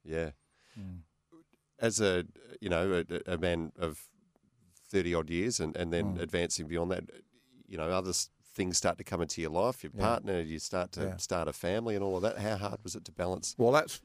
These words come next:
Speaker 2: actually, I probably
Speaker 1: golf
Speaker 2: should
Speaker 1: and,
Speaker 2: have
Speaker 1: and
Speaker 2: mentioned
Speaker 1: family
Speaker 2: that
Speaker 1: life?
Speaker 2: first. Is, is, that's one of the main reasons why I never thought about it, 'cause,
Speaker 1: Mm.
Speaker 2: I mean, you know, I was, I was married, married at twenty-one, had
Speaker 1: Yep.
Speaker 2: our first child at twenty-three,
Speaker 1: Yeah.
Speaker 2: the second one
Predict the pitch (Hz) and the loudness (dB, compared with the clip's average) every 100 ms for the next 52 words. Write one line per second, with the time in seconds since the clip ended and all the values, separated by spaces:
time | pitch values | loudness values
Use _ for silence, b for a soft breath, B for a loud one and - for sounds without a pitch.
0 | 147 127 - 113 107 135 120 110 120 107 | 0 0 2 0 4 4 4 4 4 4
1 | 101 101 113 113 107 104 95 64 - 110 | 2 2 4 6 4 4 2 -2 -2 2
2 | 120 104 - 104 90 - 101 98 101 - | 4 2 -4 -8 -8 -10 -10 -6 -2 2
3 | 113 104 - 107 110 95 98 107 101 87 | 4 2 4 4 4 2 4 4 4 2
4 | 82 90 - 87 87 87 78 95 85 101 | 2 -2 0 2 2 2 2 0 0 0
5 | 98 87 71 85 87 98 98 90 87 87 | 0 0 -2 -2 -2 0 2 2 0 -2
6 | 90 92 87 95 92 95 - - - - | -4 -4 0 2 4 2 -2 -8 -14 -20
7 | - 98 98 95 107 113 101 - - 113 | -4 0 0 2 4 6 4 0 0 4
8 | 120 117 87 - - 101 95 92 101 123 | 6 6 2 0 0 2 2 4 2 2
9 | 107 92 78 90 - - - - 98 98 | 2 0 2 0 0 -12 -14 -2 2 2
10 | - 113 104 - 110 98 95 87 - _ | 2 2 2 2 2 4 4 0 -4 _
11 | _ _ 107 95 80 - 101 90 135 b | _ _ 0 0 -2 0 2 4 0 b
12 | b 76 78 95 - - 107 104 92 92 | b -2 -2 -2 -6 2 2 4 2 2
13 | 90 87 | 2 -2